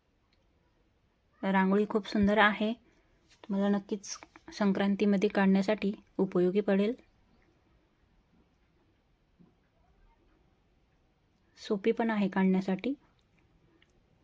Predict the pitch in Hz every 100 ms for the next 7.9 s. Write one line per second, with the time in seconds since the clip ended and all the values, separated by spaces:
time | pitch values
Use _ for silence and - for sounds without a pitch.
0 | - 196 175 180 180 180 214 269 226 190
1 | 190 185 185 190 190 190 196 208 214 -
2 | 226 - - - _ - 196 196 196 196
3 | 202 196 202 - - 190 196 196 196 190
4 | 196 196 190 190 202 214 220 226 - _
5 | _ _ 202 185 190 254 - - 190 180
6 | 190 190 185 214 208 - - - _ 202
7 | 208 196 185 170 185 185 190 208